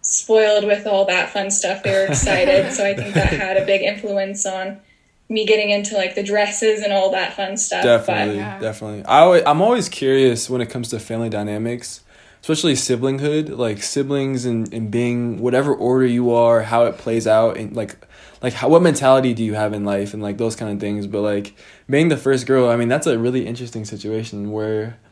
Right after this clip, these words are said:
Speaker 3: Is that
Speaker 2: I
Speaker 3: after five boys?
Speaker 1: No,
Speaker 3: Or
Speaker 1: there were, so some of my siblings are step siblings, but I've
Speaker 3: Oh,
Speaker 1: grown up
Speaker 3: okay.
Speaker 1: with them since I was, like, I think seven.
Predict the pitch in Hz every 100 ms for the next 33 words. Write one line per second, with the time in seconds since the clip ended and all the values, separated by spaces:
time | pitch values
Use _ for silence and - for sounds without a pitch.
0 | _ _ - 233 254 - - - - 254
1 | 254 240 240 254 262 262 277 294 294 302
2 | - - - _ _ _ _ _ _ _
3 | _ - 220 214 214 208 208 202 208 208
4 | 226 240 254 240 226 220 - 220 220 233
5 | 233 247 262 262 220 220 220 196 196 -
6 | - 196 196 202 202 208 - 196 196 196
7 | 196 202 196 175 190 180 180 - 175 175
8 | 175 - 180 - - - - _ _ _
9 | _ 196 202 202 - 185 180 208 226 240